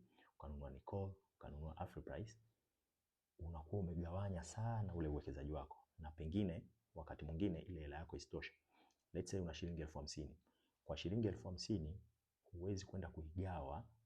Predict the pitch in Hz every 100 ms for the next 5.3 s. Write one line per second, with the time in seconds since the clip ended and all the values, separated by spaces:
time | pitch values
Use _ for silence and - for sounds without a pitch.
0 | _ - - 73 71 78 69 69 - 90
1 | 78 65 - _ _ 69 - 76 64 -
2 | - - 76 73 71 71 78 67 - -
3 | 71 80 76 80 71 69 69 71 73 80
4 | 76 73 67 69 67 - 69 90 95 76
5 | - 69 67